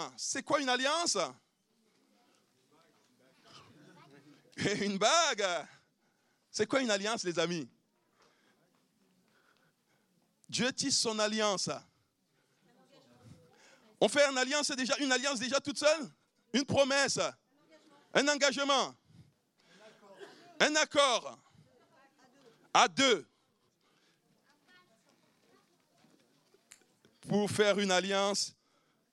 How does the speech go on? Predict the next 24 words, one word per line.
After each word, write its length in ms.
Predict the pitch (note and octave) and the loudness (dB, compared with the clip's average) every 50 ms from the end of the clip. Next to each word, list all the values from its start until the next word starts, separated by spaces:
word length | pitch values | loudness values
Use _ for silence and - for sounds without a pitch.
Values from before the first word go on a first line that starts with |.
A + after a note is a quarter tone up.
| _ _ | _ _
il 40 | - | -2
ne 40 | - | -2
faut 80 | F3+ | -2
pas 160 | E3+ F#3+ F3+ E3 | 2 2 0 0
être 220 | - - E3 D#3 | 0 -4 -6 -4
seul. 440 | - - - E3 D#3 - C#3+ - - - - _ _ _ _ _ _ _ _ _ _ _ _ - - - _ _ _ - | -4 -2 -2 -2 -2 -2 -6 -10 -16 -20 -20 _ _ _ _ _ _ _ _ _ _ _ _ -20 -20 -20 _ _ _ -2
Il 60 | - | 2
faut 80 | E3+ | 2
être 160 | F3 - - F3 | 2 2 2 0
au 60 | E3+ | 0
moins 200 | F3 F#3 G3 F#3+ | 2 0 0 0
deux. 320 | D#3+ D#3 F#3+ E3 C3 - _ _ _ _ _ _ _ _ _ _ _ _ _ _ _ - _ _ _ _ _ _ _ _ - | 2 4 4 4 2 0 _ _ _ _ _ _ _ _ _ _ _ _ _ _ _ -20 _ _ _ _ _ _ _ _ -2
Et 80 | D#3 E3 | -2 2
notre 360 | F3+ A3 A3+ - F3+ G#3 G#3+ | 2 2 0 0 0 0 0
Dieu 260 | E3+ - E3 A#3 C#4 D4+ D#4 C#4 A#3 _ _ _ _ _ _ _ _ _ _ _ _ _ - - _ _ _ _ - - | 0 0 0 2 2 2 0 -2 -6 _ _ _ _ _ _ _ _ _ _ _ _ _ -20 -20 _ _ _ _ 2 2
est 160 | G#3+ G3+ - _ _ - | 2 2 2 _ _ -8
seul. 600 | - - - - - G#3+ F#3+ E3+ C#3+ A#2 G#2+ - _ _ _ _ _ _ _ _ _ _ _ _ _ _ - - | -4 -4 -2 0 4 4 4 4 2 -2 -10 -12 _ _ _ _ _ _ _ _ _ _ _ _ _ _ -6 -2
Il 180 | F#3 G#3 G3 | -2 0 2
est 140 | G3 G3+ - - | 0 0 -2 0
unique. 540 | - A3 A3 G3+ G3 G#3 G3 - - - - - - - - _ _ _ _ _ _ _ _ _ _ _ _ _ _ _ _ - | 0 0 0 2 -2 -4 -4 -6 -8 -12 -12 -12 -12 -20 -20 _ _ _ _ _ _ _ _ _ _ _ _ _ _ _ _ -6
Mais 200 | - E3+ F#3+ G3+ | -2 0 0 2
dans 160 | F3 G3+ F#3+ | 0 0 -2
une 260 | F#3+ G3 A3+ A3 A3 | 0 0 2 2 2
communauté 960 | G#3+ - - B3+ B3 A#3 A#3 A3 A3 G#3+ G3+ - A#3+ A3+ A3 A3 G3+ D#3 B2+ | 0 2 0 0 2 2 0 0 0 -2 -2 0 2 2 4 2 2 -2 -6